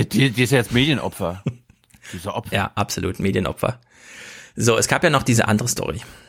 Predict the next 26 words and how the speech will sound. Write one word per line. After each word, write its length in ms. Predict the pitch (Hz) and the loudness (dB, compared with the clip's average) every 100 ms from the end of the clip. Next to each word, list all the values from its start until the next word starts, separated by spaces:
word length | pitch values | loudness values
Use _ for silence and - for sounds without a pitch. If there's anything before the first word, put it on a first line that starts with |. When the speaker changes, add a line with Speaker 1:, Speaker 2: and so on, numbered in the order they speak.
| - - | -20 -14
Speaker 1:
Die 180 | - 92 | -6 -2
A 80 | 101 | 0
F 100 | 110 | 2
D 160 | 110 117 | 2 2
macht 240 | 107 - | 0 0
ein 60 | 104 | 0
Gutachten 480 | 117 - 117 - | 2 2 0 0
hinsichtlich, 680 | 107 104 - 101 104 - - | 2 2 2 2 2 2 -4
müssen 320 | 101 110 131 | 0 0 2
wir 80 | 110 | 2
uns 120 | 104 | 2
eigentlich 260 | - 101 - | 2 0 0
verändern, 420 | - 113 147 135 | 0 2 4 4
wenn 140 | 107 | 2
wir 60 | 101 | 4
nicht 200 | 107 - | 2 2
vom 140 | 131 | -2
Verfassungsschutz 540 | - - 117 147 139 - | -2 -2 -2 0 -2 2
beobachtet 400 | 107 135 131 127 | 4 4 2 2
werden 220 | 127 123 | 2 4
wollen. 260 | 123 127 110 | 4 4 2
Und 80 | |
der 80 | 104 | 0
Gutachter 380 | 107 - - 107 | 0 -2 -2 -2
stellt 220 | - 98 | 0 -2
fest, 320 | - 101 - | 0 0 -2